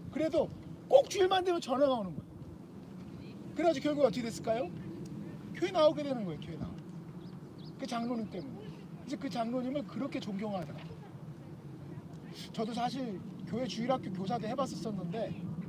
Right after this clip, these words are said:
교회 안 나오면 전화하기 싫거든요. "아니, 너 나오지 마라. 네 믿음 네가 챙기는 거지." 그렇게 되면은 아무것도 안 돼요. 그래서 교회에서 이렇게 케어하는 사역을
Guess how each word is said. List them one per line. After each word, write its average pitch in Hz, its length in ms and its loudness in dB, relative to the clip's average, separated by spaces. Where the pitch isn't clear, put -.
교회 277 120 6
안 233 200 6
나오면 254 600 0
전화하기 226 340 2
싫거든요. 220 480 -2
"아니, 269 100 4
너 311 120 2
나오지 285 340 8
마라. 262 220 4
네 214 160 -2
믿음 262 240 -2
네가 220 200 0
챙기는 226 340 -4
거지." 175 300 -4
그렇게 226 300 -4
되면은 196 480 -4
아무것도 190 440 -2
안 113 100 -6
돼요. - 220 -8
그래서 226 260 -2
교회에서 226 640 2
이렇게 196 180 -4
케어하는 311 540 10
사역을 233 480 -2